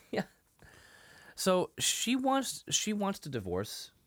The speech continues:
You know, she wants a divorce. She shows him paperwork saying, "I wanna get divorced." And he's like, "Nope,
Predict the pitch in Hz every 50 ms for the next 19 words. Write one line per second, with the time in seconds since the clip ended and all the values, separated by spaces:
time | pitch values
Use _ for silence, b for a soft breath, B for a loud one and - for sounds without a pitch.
0 | _ _ _ _ _ - 104 104 107 107 107 - 156 151 156 156 143 143 127 113
1 | 113 117 117 113 - - 113 104 - 139 135 131 135 120 110 - 123 113 - 113
2 | 104 107 107 101 - - 120 107 104 104 101 98 98 98 98 92 98 92 - 101
3 | 92 101 120 127 131 123 - 151 151 147 160 156 160 - 190 202 202 208 202 -